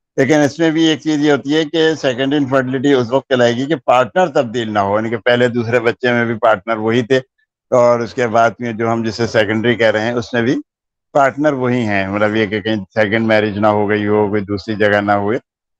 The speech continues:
तो इसके अंदर होता क्या है कि कुछ ख़वातीन जो है बहुत जल्दी हमल से हो जाती हैं या pregnancy हो जाती है, जबकि बहुत सारी ख़वातीन को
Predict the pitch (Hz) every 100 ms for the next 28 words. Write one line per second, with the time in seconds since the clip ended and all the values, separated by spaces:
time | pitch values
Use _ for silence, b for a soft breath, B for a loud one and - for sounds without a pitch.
0 | _ _ - 180 190 175 - 202 208 170
1 | 143 190 175 165 175 170 165 165 160 147
2 | 143 160 160 156 143 135 123 123 120 151
3 | 143 139 131 143 135 131 131 117 131 127
4 | 123 107 113 117 117 135 127 120 123 101
5 | 123 123 113 98 113 104 117 120 120 117
6 | 117 110 110 117 117 - 165